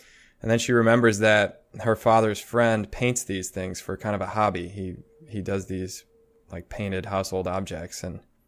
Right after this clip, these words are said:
so obviously the gift was, like, a charity thing, and their parents hated taking charity.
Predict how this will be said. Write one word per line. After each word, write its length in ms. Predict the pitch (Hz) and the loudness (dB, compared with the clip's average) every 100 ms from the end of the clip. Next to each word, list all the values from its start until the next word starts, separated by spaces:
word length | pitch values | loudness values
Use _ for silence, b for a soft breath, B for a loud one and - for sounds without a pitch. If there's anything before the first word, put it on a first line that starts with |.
| _ _ _ _ _ | _ _ _ _ _
so 120 | - | -4
obviously 440 | 95 110 110 - 104 | 0 2 2 0 -2
the 100 | 101 | -2
gift 320 | 101 101 - | -2 -4 -4
was, 360 | 98 90 - - _ _ _ _ - | -6 -6 -10 -16 _ _ _ _ -14
like, 140 | 98 | -12
a 40 | - | -10
charity 600 | - 107 104 95 92 104 | -2 0 0 -2 -6 -10
thing, 380 | - 98 90 98 | -12 -8 -6 -6
and 140 | 95 | -6
their 100 | 87 | -8
parents 320 | - 107 98 | -6 -4 -4
hated 240 | - 101 98 | -4 -6 -4
taking 300 | 98 - 92 | -8 -8 -10
charity. 560 | - 95 92 92 101 | -4 -4 -4 -6 -8